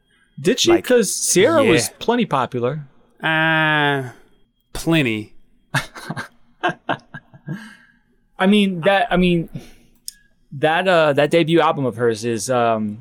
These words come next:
Speaker 1: kind of underrated in her catalog in a weird way. That thing had a lot of singles.
Speaker 2: Yeah, sure. She was successful. She was. She was, but there was just a lot of, there was a lot of different pieces moving around during that time.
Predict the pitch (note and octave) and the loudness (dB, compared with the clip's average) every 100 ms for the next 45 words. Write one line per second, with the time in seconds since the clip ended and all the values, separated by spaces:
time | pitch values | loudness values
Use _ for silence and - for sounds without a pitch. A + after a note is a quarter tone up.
0 | - - F3 D#3+ D3 C#3 B2+ B2+ B2 A#2 | -12 -4 -2 0 -2 -2 0 0 0 -4
1 | A2 - A#2+ C3 D3 D3 D3+ D3+ D#3 E3 | -6 -6 -4 -2 -2 -2 -4 -4 -2 -2
2 | F3 F#3+ - D3 - E3+ D3 B2 B2+ A2+ | -2 -6 -4 -2 -2 -2 -2 -2 -2 -2
3 | G2 _ _ _ - B2 A#2 A2+ A2+ G2+ | -4 _ _ _ -6 -4 -2 0 0 0
4 | - A2+ - B2 - - - - - C#4 | -4 -10 -10 -12 -16 -16 -18 -18 -12 -8
5 | E4+ - - D#4 D3 A2+ - C4+ D4+ - | -6 -4 0 0 0 -4 -4 0 0 -2
6 | E3+ - G#3+ - D3+ E3 _ _ _ _ | -4 -2 -2 -2 -10 -12 _ _ _ _
7 | - - A#3+ D3+ E3+ - _ _ _ _ | -10 -6 -4 -4 -6 -12 _ _ _ _
8 | _ _ _ _ _ _ _ - - A3 | _ _ _ _ _ _ _ -16 -10 -6
9 | D#3+ D3 D#3 F#3+ F#3+ E3+ E3+ D#3 C3+ C3+ | -6 -6 -6 -4 -2 -2 -6 -8 -6 -4
10 | C3+ C#3 C3+ D#3 D#3 C3 C3+ C3+ C3 A#2 | -2 -2 -2 -4 -2 -2 -2 0 -2 -8
11 | - A#2+ B2+ C3 A#2+ G#2 C#3+ C3 A#2+ G#2 | -20 -12 -8 -6 -8 -10 -8 -8 -10 -8
12 | A2+ A2 G#2+ A2 G#2+ G#2 G2+ G2 G2 G2 | -8 -8 -8 -8 -8 -8 -10 -12 -12 -14
13 | - G#2 - | -14 -16 -16